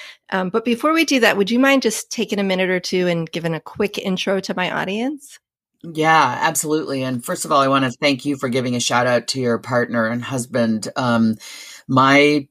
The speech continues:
Speaker 2: guy keeps coming up in all my stories. Um, and I think one of my meta pieces of, um, gratitude and advice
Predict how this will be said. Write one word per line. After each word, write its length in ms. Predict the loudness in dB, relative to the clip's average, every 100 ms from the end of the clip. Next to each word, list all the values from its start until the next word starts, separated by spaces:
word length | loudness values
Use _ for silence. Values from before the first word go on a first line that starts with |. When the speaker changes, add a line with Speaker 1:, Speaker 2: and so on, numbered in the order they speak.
| -8
Speaker 2:
guy 480 | 2 4 6 4 2 -2
keeps 260 | -8 -6
coming 300 | -2 0 2
up 180 | 0 0
in 80 | -2
all 140 | -2
my 180 | -2 -4
stories. 720 | -6 -6 -6 -6 -8 -10 -10 -10
Um, 420 | -8 -8 -8 -10
and 100 | -8
I 80 | -8
think 220 | -10 -10
one 180 | -4 -4
of 120 | -2
my 180 | -2 0
meta 500 | 0 0 2 0 -4 -12 -20 -20 -16
pieces 480 | -6 -4 -4 -4 -2
of, 560 | -2 -2 0 2 0 -4 -12 -8
um, 640 | -4 -2 -2 -4 -4 -6 -4
gratitude 680 | 0 2 0 0 -2 -2 -2
and 160 | -2
advice 640 | -4 -4 -2 0 0 -2